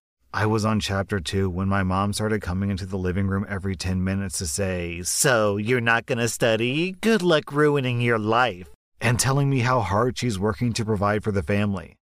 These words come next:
A few minutes after chapter three began, I left the living room out of frustration.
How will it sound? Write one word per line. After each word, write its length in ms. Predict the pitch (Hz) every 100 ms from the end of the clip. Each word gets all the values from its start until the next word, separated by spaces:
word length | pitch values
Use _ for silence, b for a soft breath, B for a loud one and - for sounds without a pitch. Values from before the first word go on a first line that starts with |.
| _
A 160 | - 85
few 320 | - 95 104
minutes 340 | 104 98 104
after 340 | - 95 - 101
chapter 400 | - 101 98 98
three 220 | 78 92
began, 560 | 90 101 98 104 107 107
I 180 | - 95
left 260 | 104 104
the 100 | 110
living 240 | 95 92 101
room 180 | 98
out 140 | 95 92
of 80 | 82
frustration. 800 | 98 85 - 95 90 82 69